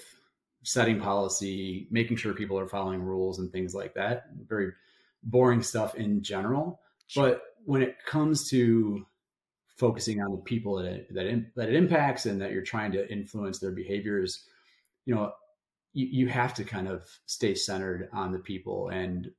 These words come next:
Speaker 1: their personalities and how they're gonna receive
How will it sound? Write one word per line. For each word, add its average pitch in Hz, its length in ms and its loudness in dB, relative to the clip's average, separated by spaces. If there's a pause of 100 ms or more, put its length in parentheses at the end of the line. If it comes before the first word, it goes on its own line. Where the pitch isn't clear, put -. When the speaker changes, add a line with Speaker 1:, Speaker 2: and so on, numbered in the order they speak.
(240)
Speaker 1:
their 101 360 -4
personalities 92 840 -2
and 95 140 -6
how 107 180 -4
they're 101 160 -4
gonna 98 140 -4
receive 95 680 -6